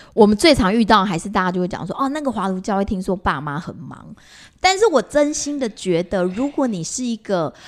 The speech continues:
很喜欢学习新事物的人，其实你在华德福教育里面你会蛮快乐的，因为这边就是有很多的东西可以让你持续的去学习，跟着孩子一起去进步，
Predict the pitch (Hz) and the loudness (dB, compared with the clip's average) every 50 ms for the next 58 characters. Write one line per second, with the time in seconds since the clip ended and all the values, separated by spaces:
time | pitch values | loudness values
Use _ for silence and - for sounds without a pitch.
0 | - - - 208 208 202 190 - - - - 202 175 160 - - 208 196 190 190 | -20 -8 -4 -4 -2 -2 -2 -4 -6 -6 -6 -6 -6 -6 -6 -4 -4 -4 -4 -4
1 | 190 196 226 - - - 180 156 156 170 - - - - 165 156 170 - - 208 | -4 -4 -4 -6 -4 -4 -4 -2 -2 -2 -2 -4 -6 -8 -8 -8 -8 -6 -4 -4
2 | 196 202 202 - - 226 202 185 - 214 202 160 - - 143 117 120 135 156 - | -2 -2 0 0 0 0 0 0 0 0 -2 -2 -2 -4 -6 -6 -6 -8 -8 -6
3 | - 208 208 - 226 196 180 226 220 214 202 160 156 165 170 165 160 - - - | -6 -6 -6 -6 -8 -6 -4 -4 -4 -2 -2 -4 -4 -4 -4 -6 -6 -8 -12 -14
4 | - - - - 202 175 175 180 185 170 131 127 120 160 185 185 170 165 185 - | -12 -8 -6 -4 -4 -2 -2 -4 -6 -6 -6 -8 -8 -6 -6 -6 -6 -8 -6 0
5 | - 196 175 135 - - - - _ - 175 151 165 196 - - - 240 185 147 | 0 0 0 0 -4 -10 -18 -16 _ -2 -2 -2 -2 -4 -4 0 2 2 2 4
6 | 139 160 175 147 127 - 143 135 233 247 247 226 - 226 208 233 220 196 208 202 | 2 2 0 0 -2 -2 -4 -4 0 0 0 0 -2 -4 -4 -4 -2 -2 -4 -4
7 | 220 208 196 208 202 196 - 185 156 151 151 170 175 175 175 165 151 143 - - | -2 -2 0 0 0 0 -4 -6 -6 -4 -2 -2 -2 0 -2 -2 -4 -4 -6 -8
8 | _ _ _ _ - _ - 196 196 202 - 208 190 202 190 135 156 196 180 170 | _ _ _ _ -20 _ 0 0 2 2 0 -2 -2 -2 -2 0 0 -2 -4 -4
9 | 135 135 - - - 151 143 151 - 202 185 - - - - - - 202 175 - | -6 -8 -8 -8 -6 -6 -6 -6 -6 -6 -6 -6 -8 -10 -10 -6 -6 -6 -6 -6
10 | - - - 113 143 - - - - - 180 175 175 165 - 139 131 139 - 104 | -6 -6 -6 -6 -6 -6 -8 -6 -4 -4 -4 -2 -4 -6 -6 -8 -10 -10 -12 -14
11 | 156 147 - 135 - - 151 - - - 175 143 - - - _ 156 143 - | -14 -12 -10 -10 -10 -10 -12 -12 -8 -6 -6 -6 -6 -8 -8 _ -6 -6 -6